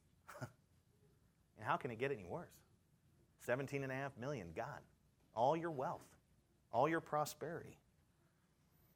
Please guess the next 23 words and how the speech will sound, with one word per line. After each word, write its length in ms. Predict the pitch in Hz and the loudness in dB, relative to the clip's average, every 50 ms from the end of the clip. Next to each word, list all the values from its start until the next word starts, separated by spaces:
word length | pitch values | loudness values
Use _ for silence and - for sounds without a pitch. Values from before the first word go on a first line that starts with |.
| _ _ _ _ _ _ _ _ _ _ _ - - _ - | _ _ _ _ _ _ _ _ _ _ _ -20 -18 _ 2
Before 340 | 117 120 - - 160 175 175 | 2 4 8 12 12 12 12
the 120 | 151 131 | 12 12
third 320 | - - 165 175 185 165 139 | 10 12 12 12 12 12 10
messenger 480 | 123 117 113 - 123 110 101 110 117 | 8 8 8 6 4 0 2 2 2
could 160 | - - 110 | 2 2 0
finish 320 | - - 147 139 135 123 - | 2 2 2 4 4 2 2
his 280 | - 180 196 185 - | 2 4 4 2 2
terrible 480 | - - - 107 92 92 85 87 92 92 | 0 2 4 4 4 4 2 0 -2 0
report, 520 | 82 90 95 - - 180 214 247 277 - - - _ _ _ _ _ _ - - _ _ _ _ _ - _ - - | 0 0 -2 -2 -2 -2 0 0 -2 -4 -8 -20 _ _ _ _ _ _ -20 -20 _ _ _ _ _ -20 _ -8 -4
I 60 | 113 | -2
think 180 | 113 143 135 123 | 0 2 2 2
at 140 | 113 95 | 2 2
this 160 | - 127 123 - | 2 0 0 2
point 260 | - 123 120 113 104 | 2 0 0 0 2
Job's 300 | 98 120 120 127 127 - | 2 4 4 4 2 0
<laughs> 60 | - - | 0 2
saying, 200 | 180 170 180 196 | 2 2 2 0
"No 320 | 202 226 240 190 185 202 165 170 | 4 8 8 10 10 8 6 4
more." 420 | 190 214 294 311 - - - 160 - - - - - _ - - - - - _ _ _ _ _ _ _ _ _ _ _ _ _ _ _ _ _ _ _ _ _ _ _ _ _ _ _ _ _ - - | 2 2 4 4 2 2 0 -2 -4 -8 -20 -20 -20 _ -20 -20 -20 -20 -20 _ _ _ _ _ _ _ _ _ _ _ _ _ _ _ _ _ _ _ _ _ _ _ _ _ _ _ _ _ -14 -6
And 80 | - 117 | 2 4
before 300 | 135 127 - 151 175 170 | 4 6 10 12 10 10
Job 380 | 139 104 123 143 170 185 170 | 12 12 12 12 12 12 10
could 160 | - 131 117 | 6 2 2